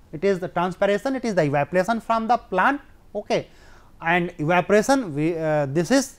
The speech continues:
uh, evaporation from the land. So, what is the evaporation? It is plant evaporation and land evaporation, sum of these two, plant evaporation and land evaporation. Okay.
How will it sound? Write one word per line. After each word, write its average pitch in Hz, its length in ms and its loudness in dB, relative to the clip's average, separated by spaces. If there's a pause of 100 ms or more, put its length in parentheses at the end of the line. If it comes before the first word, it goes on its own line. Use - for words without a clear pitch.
(120)
uh, 143 320 -10 (120)
evaporation 165 520 -2
from 170 260 -2
the 240 220 2 (100)
land. 139 420 -2 (240)
So, 220 300 -2
what 170 180 2
is 240 160 0
the 247 220 4
evaporation? 208 580 0 (240)
It 165 120 -6
is 226 180 -2 (160)
plant 165 460 -2
evaporation 220 720 0 (140)
and 254 260 0 (160)
land 160 400 2
evaporation, 131 920 -6
sum 214 240 0
of 208 340 2
these 196 180 2
two, 101 220 -16 (380)
plant 208 260 2
evaporation 233 600 2
and 214 260 -2
land 160 300 2 (240)
evaporation. 117 580 -8 (340)
Okay. 226 300 0